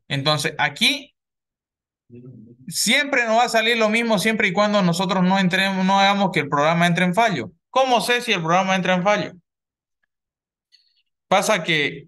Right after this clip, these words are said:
eh, las triangulaciones de geodesia en la planilla tienen un límite, ¿ya? Tiene que ser lo mismo este valor, miren. Por ejemplo, de A a C, diecinueve mil treinta y ocho, ciento treinta y cuatro. Ahora,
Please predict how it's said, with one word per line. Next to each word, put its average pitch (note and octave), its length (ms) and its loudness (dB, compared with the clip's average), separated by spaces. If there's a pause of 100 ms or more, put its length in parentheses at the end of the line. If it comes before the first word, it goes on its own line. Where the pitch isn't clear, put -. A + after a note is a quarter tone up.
(320)
eh, D#3+ 440 2
las D#3 140 -2
triangulaciones D#3+ 680 -2
de E3 60 -2
geodesia E3 420 0
en C3+ 80 -2
la B2+ 80 -2
planilla D#3+ 640 -4
tienen G#3+ 300 -2
un G#3+ 160 -2
límite, G#3+ 520 -4 (640)
¿ya? D#3 380 -6 (480)
Tiene A3 320 -2
que E3 100 -2
ser F3 180 -2
lo F3 120 2
mismo E3+ 260 2
este F3 160 -2
valor, F#3 320 2
miren. B2 380 -6
Por C#3+ 100 -2
ejemplo, D#3 360 0
de D3 180 2
A F#3+ 240 0
a F3 40 -2
C, A3+ 400 -6 (3500)
diecinueve D#3+ 560 0
mil A#3+ 800 0
treinta D#3+ 380 0
y F3+ 100 2
ocho, G#3+ 320 0
ciento F#3 280 -2
treinta D3 220 -2
y C#3 80 -4
cuatro. C3+ 320 -2
Ahora, C#3+ 280 2